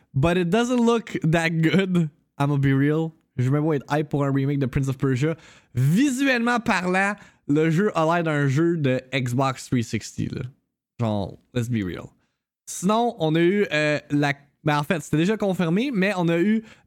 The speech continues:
euh, un aperçu de Immortals Phoenix Rising. I fucking hate that title.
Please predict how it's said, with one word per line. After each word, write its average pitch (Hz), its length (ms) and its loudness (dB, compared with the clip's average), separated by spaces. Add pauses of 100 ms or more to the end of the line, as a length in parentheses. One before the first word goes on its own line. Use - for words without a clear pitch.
euh, 139 680 0 (120)
un 135 180 0
aperçu 208 420 -2
de 180 180 2
Immortals 170 680 0
Phoenix 196 680 -2
Rising. 202 720 0
I 139 220 -2 (140)
fucking 214 540 0
hate 196 220 -2
that 147 300 0
title. 208 560 0